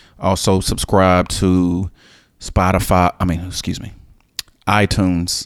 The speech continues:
um, and also any other, um, podcast, um, outlets, um, and, and stuff like that. So,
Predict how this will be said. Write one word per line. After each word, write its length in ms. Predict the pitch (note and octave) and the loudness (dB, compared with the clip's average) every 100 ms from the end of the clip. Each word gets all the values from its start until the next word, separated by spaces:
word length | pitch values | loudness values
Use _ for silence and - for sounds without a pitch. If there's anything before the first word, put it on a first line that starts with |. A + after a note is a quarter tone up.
| _ _ _ _ - | _ _ _ _ -8
um, 220 | F#2 F#2 F2 | -4 -2 -2
and 100 | E2 | 0
also 400 | F2+ - F#2+ F2 | -2 0 0 0
any 280 | F#2+ F#2 | -2 -2
other, 380 | F2+ F2 E2+ E2 | -2 -4 -4 -4
um, 360 | F2 F2+ F2 F#2 | -4 -4 -6 -4
podcast, 680 | - F#2 F2 - F2 - - _ - | -2 0 0 -2 -2 -4 -10 _ -8
um, 440 | E2+ G2 - G2+ - _ - | -6 -6 -10 -14 -20 _ -6
outlets, 600 | F#2 E2+ F2+ F2 - - - _ E2 | -4 -2 -2 -4 -6 -16 -20 _ -8
um, 380 | D#2 E2 - - _ - | -6 -6 -12 -20 _ -12
and, 200 | E2 - | -12 -12
and 100 | F2 | -12
stuff 280 | - - - | -6 -6 -6
like 160 | - - | -10 -8
that. 240 | - - | -8 -8
So, 240 | - - | -10 -10